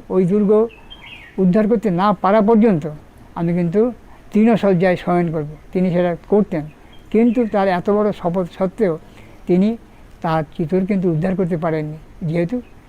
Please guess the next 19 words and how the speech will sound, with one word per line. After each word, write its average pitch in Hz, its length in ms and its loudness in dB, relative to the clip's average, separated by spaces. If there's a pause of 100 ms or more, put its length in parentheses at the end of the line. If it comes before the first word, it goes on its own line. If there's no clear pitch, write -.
(200)
তার 185 240 2
জীবনে 175 400 -2 (320)
কোনো 160 180 -2
আদর্শ 170 400 0 (340)
বা 165 100 -4
কোনো 170 260 -8
গুরু 160 300 -2 (100)
ছিল 160 160 -4
না। 156 140 -12 (460)
এই 190 160 2
জন্যে 170 340 -2 (500)
গুরু 190 240 0
এত 185 280 -8
প্রয়োজনীয়তা, 160 760 -2
গুরু 170 340 -2
ছাড়া 185 280 -4
মানুষ 170 380 -4
কখনো 170 340 -8
সার্থক 165 360 -8